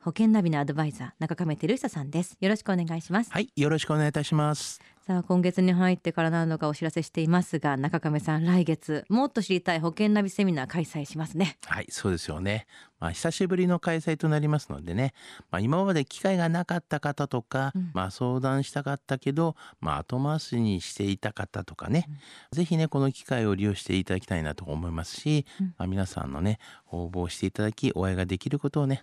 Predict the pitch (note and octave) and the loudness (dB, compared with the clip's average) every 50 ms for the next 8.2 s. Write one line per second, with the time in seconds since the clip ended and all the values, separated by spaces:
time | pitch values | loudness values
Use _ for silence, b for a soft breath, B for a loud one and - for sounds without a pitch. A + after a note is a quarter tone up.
0 | - - G2 F#2+ F#2+ - - G#2+ G2+ F#2 F2 D#2+ - - - D#2+ D#2 C#2+ D2 E2+ | -6 -4 -4 -2 -2 -2 -2 -2 0 0 0 -2 -4 -6 -6 -4 -2 -2 0 0
1 | F2+ G2 - - - - _ - - - C#3+ C#3 - _ _ _ _ B B B | 2 0 0 -4 -8 -14 _ -16 -12 -10 -10 -10 -12 _ _ _ _ B B B
2 | B B B B F3 - - F#3+ F3+ F3 F3+ F3 E3+ E3+ F3+ F#3+ G3 G3+ G3 - | B B B B -4 -2 2 2 4 4 4 4 4 6 6 6 4 4 2 2
3 | C4 C#4 A#3 G#3 F#3+ - F#3+ F3+ D#3+ D3+ C#3+ D3 - - D3+ D3 D3+ D3 - B | 2 2 4 4 4 4 2 2 2 2 0 -2 -2 -2 -2 0 0 -2 -2 B
4 | B B - - D4 D4+ D4+ D4+ D#4 D#4 D4+ A3 - F3+ D3+ D3+ - - B3+ C4 | B B -2 0 2 4 4 4 4 4 2 2 0 -2 -4 -4 -2 0 2 2
5 | D#4+ D4+ - F#3+ - - D#3+ E3+ D3+ D3 C#3+ D#3+ - - - - F3 E3 D#3+ C#3+ | 2 0 -2 -4 -4 0 0 0 2 2 0 -2 -4 -6 -4 0 2 2 2 2
6 | - C#3+ C3+ C#3 - C#3 C3+ - C#3+ D3+ C#3+ C3 C3+ - E3 D3+ D3+ D3 D#3 F3+ | 0 -4 -6 -6 -6 -8 -8 -6 -4 -4 -4 -4 -4 -4 -4 -2 0 2 4 4
7 | G3+ F3+ F3 D#3 - D#3+ D#3 D#3 - E3 - - E3 E3+ E3+ E3+ - - F3+ E3+ | 4 4 2 0 0 0 0 0 0 -2 -2 0 0 0 0 0 0 0 0 0
8 | E3+ D#3 D#3 | 0 0 -2